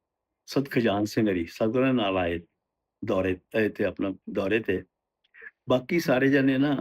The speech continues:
ਇਹ ਥੋੜ੍ਹੇ ਜਿਹੇ ਢਿੱਲੇ ਸਨ, ਸੰਤ ਖਜ਼ਾਨ ਸਿੰਘ ਹਰੀ। ਤੇ ਬਾਕੀ ਸਾਰੇ ਸਰੀਰ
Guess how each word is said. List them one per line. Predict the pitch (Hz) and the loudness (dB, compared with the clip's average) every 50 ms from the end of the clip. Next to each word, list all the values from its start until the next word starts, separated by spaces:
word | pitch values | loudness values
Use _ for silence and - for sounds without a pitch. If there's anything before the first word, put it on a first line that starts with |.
| - - _ _ _ _ _ - | -4 -8 _ _ _ _ _ 2
ਇਹ | 135 156 160 | 2 4 4
ਥੋੜ੍ਹੇ | 160 151 135 143 | 2 2 2 2
ਜਿਹੇ | 147 139 - - | 2 2 0 -2
ਢਿੱਲੇ | 104 87 90 92 95 | -2 0 0 0 -2
ਸਨ, | - 98 90 90 | -2 -4 -6 -6
ਸੰਤ | - - 104 104 104 | -4 -6 -6 -6 -4
ਖਜ਼ਾਨ | 113 107 98 90 90 90 | -4 -2 -2 0 0 -2
ਸਿੰਘ | 87 - 107 101 | -2 -2 -2 -2
ਹਰੀ। | 90 78 80 80 - _ _ _ _ _ _ _ _ _ _ _ _ _ _ _ _ _ _ - | -2 -4 -6 -8 -14 _ _ _ _ _ _ _ _ _ _ _ _ _ _ _ _ _ _ 2
ਤੇ | 131 120 117 113 113 110 110 110 107 110 110 110 110 110 110 113 110 - - - _ _ 110 | 2 4 6 6 6 6 6 6 6 6 6 6 6 4 4 2 0 -2 -6 -10 _ _ -6
ਬਾਕੀ | 107 98 95 - - - 160 170 170 | -4 -4 -4 -6 -4 -4 -2 -2 -2
ਸਾਰੇ | - - 123 104 - 123 123 123 120 | -2 -2 -2 -2 0 0 2 0 0
ਸਰੀਰ | - - 120 113 110 117 117 110 - | 0 0 2 4 4 4 4 2 -2